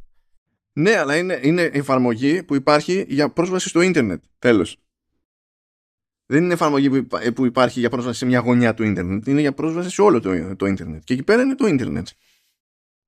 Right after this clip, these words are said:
Ε, εκεί έχουμε τα, τα παρεδώσει. Στην εφαρμογή της Spotify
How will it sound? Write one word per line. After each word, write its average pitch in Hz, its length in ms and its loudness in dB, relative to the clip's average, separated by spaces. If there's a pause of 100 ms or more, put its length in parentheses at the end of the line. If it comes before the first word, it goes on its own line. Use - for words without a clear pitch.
(300)
Ε, 147 200 -10
εκεί 151 240 0
έχουμε 120 240 2
τα, 107 360 -2
τα - 120 -6
παρεδώσει. 104 580 2 (680)
Στην 147 360 2
εφαρμογή 143 380 0
της 226 140 -10
Spotify 143 500 2